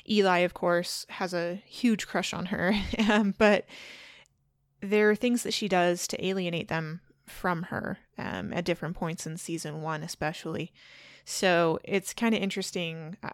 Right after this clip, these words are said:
I hope that maybe in season two she starts to grow beyond that, but I haven't seen it yet. All right, let's transition into talking about Camille next, I think. So Camille Ray is an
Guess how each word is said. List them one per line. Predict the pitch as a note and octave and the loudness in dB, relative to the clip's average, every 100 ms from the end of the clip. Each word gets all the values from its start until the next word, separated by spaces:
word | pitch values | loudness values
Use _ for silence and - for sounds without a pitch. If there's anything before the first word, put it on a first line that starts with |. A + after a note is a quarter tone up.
| - | 0
I | F#3+ | 2
hope | F#3+ G3+ C4 - | 4 6 4 4
that | A3 | 0
maybe | G3+ F#3+ F#3 | 2 0 -2
in | F3+ | -4
season | - F3+ E3+ | -4 -4 -4
two | - D#3 | -4 -4
she | - F3+ | -4 -4
starts | - E3+ - | 0 0 0
to | F3 | -2
grow | F3 D#3+ | 2 2
beyond | E3 D#3 D#3+ E3 | 2 -2 -2 -2
that, | F3 F3+ - | -2 -2 -2
but | E3+ | -2
I | D3+ | -2
haven't | F#3 D3+ D#3+ | -2 -2 -4
seen | - - - | -6 -8 -10
it | - | -12
yet. | - - - _ _ _ _ _ _ _ _ _ _ _ _ _ _ _ _ _ - | -12 -14 -14 _ _ _ _ _ _ _ _ _ _ _ _ _ _ _ _ _ 0
All | A3 | 0
right, | G3+ F#3+ | 2 -2
let's | G#3 D#4 - | 0 0 -2
transition | - F4+ D#4+ C4 - B3 - | -6 -4 0 0 2 -2 0
into | A3 G#3+ A3 G#3+ G#3+ | 0 0 -2 -2 -2
talking | - G3+ G3+ G3+ G3 | -2 -2 -2 -6 -6
about | F3+ E3+ E3+ F3+ - - - _ _ - | -6 -2 -2 -2 -4 -10 -18 _ _ -6
Camille | - G3+ G3 F#3 | -2 2 2 0
next, | F3+ F3 - - | -2 -4 -6 -8
I | F3+ | -8
think. | - - G3 | -8 -10 -8
So | - F#3 - - - - - | -4 -4 -4 -16 -18 -16 -4
Camille | - G3 G3+ A#3 B3 B3+ | -2 0 0 2 2 0
Ray | A3 F#3 E3+ D#3+ F#3+ A3+ - _ _ - | 0 0 0 -2 -4 -6 -14 _ _ -4
is | G#3 F#3+ F#3+ F#3+ - | 0 0 -2 -4 -10
an | - F#3+ | -6 -6